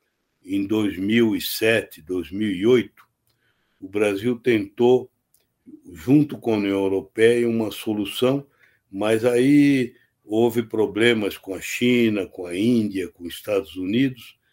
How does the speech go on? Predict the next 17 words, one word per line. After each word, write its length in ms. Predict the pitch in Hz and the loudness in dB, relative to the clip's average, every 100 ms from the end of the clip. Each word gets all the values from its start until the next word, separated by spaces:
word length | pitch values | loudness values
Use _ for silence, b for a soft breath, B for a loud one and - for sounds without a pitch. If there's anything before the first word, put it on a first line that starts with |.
| _ _ | _ _
e 100 | 104 | -4
aquilo 400 | 107 - 120 120 | -4 -4 -2 0
acabou. 640 | 117 - 117 85 85 76 b b b b b | 0 0 0 0 -6 -8 b b b b b
Agora, 440 | 123 120 131 123 | -6 2 4 4
o 120 | 139 147 | 2 -2
fato 400 | - 165 156 - | -2 0 0 -4
curioso 720 | - 123 113 151 143 80 76 - _ _ _ _ _ _ | -4 0 2 2 0 -4 -12 -20 _ _ _ _ _ _
é 100 | 107 | -12
que 160 | - | -4
nessa 380 | 127 147 135 - | 0 0 2 2
época 440 | 123 143 147 - | 4 2 -2 -4
em 120 | 135 117 | -4 -2
que 100 | 113 | -2
eu 100 | 101 | -2
estava 500 | 101 - 104 95 90 | -4 -4 -2 -2 -4
nessa 360 | 90 85 92 | -6 -8 -4
área, 480 | 98 127 107 80 76 | -2 0 -2 -6 -14